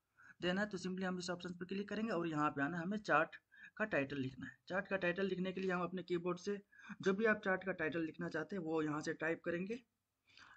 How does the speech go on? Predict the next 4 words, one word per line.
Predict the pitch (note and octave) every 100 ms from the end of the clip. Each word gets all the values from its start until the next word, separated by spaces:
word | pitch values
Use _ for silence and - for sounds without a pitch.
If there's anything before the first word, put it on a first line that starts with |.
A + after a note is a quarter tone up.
| _
cost | D#3 D3+ G3 - - - _ _ _ _ _ _ _ _ _ _ _ _ _ _ _ _ - -
profit | D#3 D3+ D3+ - A3 - - _ _ _ _ _ _ _ _ _
relationship, | C3 C3+ C3 C3 C3 B2 F2+ - - _ _ _ _ _ _ _ _ _ _ _ _ _ - _ _ -
okay, | -